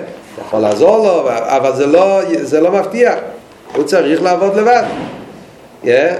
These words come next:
מה פתאום שזה יעבור בירושה? וזה גם כן הגדל האהבה, גם בזה מתבטא הגדל האהבה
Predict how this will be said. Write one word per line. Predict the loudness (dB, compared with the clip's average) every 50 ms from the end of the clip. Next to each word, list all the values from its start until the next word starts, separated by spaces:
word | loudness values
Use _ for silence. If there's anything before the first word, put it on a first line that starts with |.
| -8 -12 -14 -16 -20 -20 -20 -12 -6 -4
מה | -2 -2
פתאום | -2 -2 -2 0 0 0 0
שזה | -2 -2 0 2
יעבור | 2 2 2 2 0
בירושה? | 2 0 0 0 0 -2 -4 -6 -8 -10 -16 -18 -20 -20 -20 -20 _ -20 -20 -20 -20 -20 -20 -20 -20 -20 -20 -20 -18 -18 -18 -18 -20 -20 -20 -20 -16 -10
וזה | -8 -8 -4 0 2 2 2 2 2 2
גם | 2 2 2 0 -2
כן | -2 0 0
הגדל | 0 -2 0 0 0 0 0 0 2 2
האהבה, | 2 2 0 -2 -2 -4 -2
גם | -2 0 0 0 -2
בזה | -2 -2 0 0 0 0
מתבטא | 0 -2 0 2 2 2 2 2 2
הגדל | 2 2 0 -2 -2 -2 0 0 0
האהבה | 2 2 0 0 -2 -6